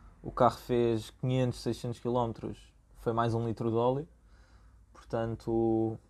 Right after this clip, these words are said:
ah, quando o meu padrasto for agora à Madeira, na Páscoa, vai ter de verificar o que é que se passa ali e o que é que se pode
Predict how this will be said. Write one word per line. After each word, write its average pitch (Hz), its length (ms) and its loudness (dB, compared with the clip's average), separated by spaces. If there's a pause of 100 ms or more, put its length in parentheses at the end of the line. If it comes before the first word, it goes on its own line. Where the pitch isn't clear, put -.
(680)
ah, 113 360 -6
quando 104 160 -8
o - 20 -8
meu 101 80 -4
padrasto 101 420 -2
for 104 140 -4
agora 104 220 0
à - 20 -4
Madeira, 107 480 -2 (1080)
na 110 100 -4
Páscoa, 110 560 -4 (500)
vai 107 220 -2
ter 110 320 0
de 107 640 0 (120)
verificar 107 760 -4
o - 580 -18
que - 60 -14
é - 60 -14
que - 80 -18
se - 80 -14
passa 101 340 0
ali 117 420 0
e 127 60 -8
o - 20 -8
que 117 120 -12
é 104 40 -6
que - 60 -14
se - 80 -18
pode 113 180 -2